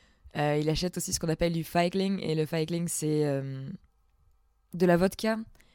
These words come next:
mélangée avec de la liqueur de litchi, je crois, dans notre cas. Et c'est des petites bouteilles très jolies, avec des jolis designs, euh, qui ressemblent à des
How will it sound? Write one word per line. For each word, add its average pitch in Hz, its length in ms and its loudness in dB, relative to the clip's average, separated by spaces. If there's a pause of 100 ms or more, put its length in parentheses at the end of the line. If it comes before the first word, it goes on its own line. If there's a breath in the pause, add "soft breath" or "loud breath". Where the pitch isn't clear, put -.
(220 soft breath)
mélangée 185 520 2
avec 170 480 -2
de 156 460 -2
la 160 120 0
liqueur 226 580 -2
de 175 680 -2 (220)
litchi, 208 440 -2
je - 80 -4
crois, 214 220 -4
dans 190 80 0
notre 185 200 0
cas. 220 220 -2 (880 loud breath)
Et 196 80 0
c'est 196 140 0
des 196 100 4
petites 202 320 0
bouteilles 208 300 0
très 190 240 0
jolies, 185 480 2
avec 165 200 0
des 165 140 0
jolis 175 240 0
designs, 170 680 -2
euh, 147 300 -2
qui - 140 -6
ressemblent 165 200 -2
à 156 60 0
des 151 140 -4